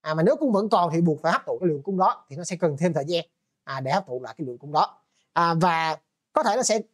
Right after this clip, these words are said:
phù hợp với lại một cái nhịp điều chỉnh của thị trường, à, kiểm tra lại cái lượng cung, à, lanh quanh đâu đó một nghìn hai trăm bảy mươi, một nghìn hai trăm tám mươi, cũng như là để cho ngành thép nó có cơ hội nó nghỉ ngơi, à, nó hấp thụ lại cái lượng cung đó trước khi mà nó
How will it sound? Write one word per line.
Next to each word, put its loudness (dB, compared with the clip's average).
phù 4
hợp 2
với 4
lại -2
một -6
cái 0
nhịp 2
điều 0
chỉnh -10
của -4
thị 0
trường, 2
à, -20
kiểm -8
tra 2
lại -10
cái -2
lượng -2
cung, 0
à, -6
lanh 2
quanh 0
đâu -2
đó 2
một -2
nghìn -2
hai -2
trăm -2
bảy -8
mươi, 4
một 0
nghìn -4
hai -4
trăm -2
tám 0
mươi, 4
cũng 2
như 4
là 2
để -12
cho 2
ngành -6
thép 2
nó -4
có -4
cơ 2
hội -4
nó -4
nghỉ -4
ngơi, 2
à, -14
nó -4
hấp 0
thụ -14
lại -12
cái -10
lượng -10
cung -16
đó 0
trước 2
khi 2
mà -4
nó -6